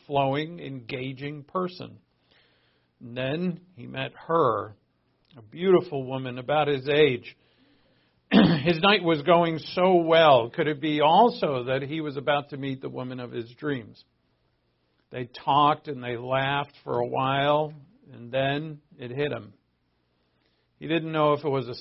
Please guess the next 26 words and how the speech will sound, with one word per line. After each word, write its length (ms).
smell 520
or 240
a 60
word 640
or 380
what 320
had 240
sparked 480
it, 280
but 140
it 140
was 400
a 60
memory 580
of 140
his 180
past. 560
It 120
was 400
the 200
memory 500
of 160
his 280
past. 520
The 100
abuse 720